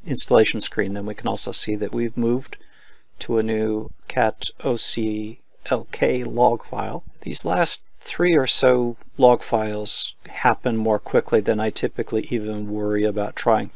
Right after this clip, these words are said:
to spool them. If you've reached this stage, the long wait is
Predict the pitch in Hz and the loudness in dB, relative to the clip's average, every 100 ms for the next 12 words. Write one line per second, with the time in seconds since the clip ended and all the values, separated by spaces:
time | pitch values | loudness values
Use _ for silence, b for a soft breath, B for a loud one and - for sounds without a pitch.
0 | 120 104 104 - - - 110 90 101 - | 0 0 0 -4 -6 2 2 2 -4 -6
1 | - - - 113 120 139 - - 139 - | -12 -12 -10 -6 0 0 0 -2 0 2
2 | - 135 143 147 - - - 107 101 117 | 4 4 4 0 -4 -6 -8 -6 2 4
3 | 131 127 113 117 117 - - - 117 | 6 4 6 6 4 -4 -8 -6 -6